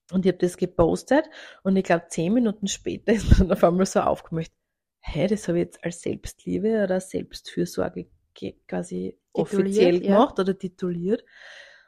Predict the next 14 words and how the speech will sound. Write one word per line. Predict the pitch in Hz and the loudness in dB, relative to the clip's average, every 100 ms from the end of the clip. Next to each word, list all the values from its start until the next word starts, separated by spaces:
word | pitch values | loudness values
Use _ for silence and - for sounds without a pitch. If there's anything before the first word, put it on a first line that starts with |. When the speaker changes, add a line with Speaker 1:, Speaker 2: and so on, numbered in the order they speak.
| _ _ - _ _ _ _ _ | _ _ -20 _ _ _ _ _
Speaker 1:
Und | 185 190 | -2 4
war | 175 | 4
so | 175 | 4
kurz | 185 - 185 | -2 -2 -2
so, | - 185 | -2 -2
„Lösche | 180 156 151 - | 0 -2 0 -2
das | 175 180 | -2 -2
wieder“, | 190 202 | 0 2
weil | 196 - | 0 0
eigentlich | 160 175 175 175 | 0 0 -4 -6
sollte | - 180 | -8 -8
das | 175 - | -10 -6
sei-, | 180 160 | -6 -4
Eis | - 175 185 - - | -6 -6 -6 -10 -20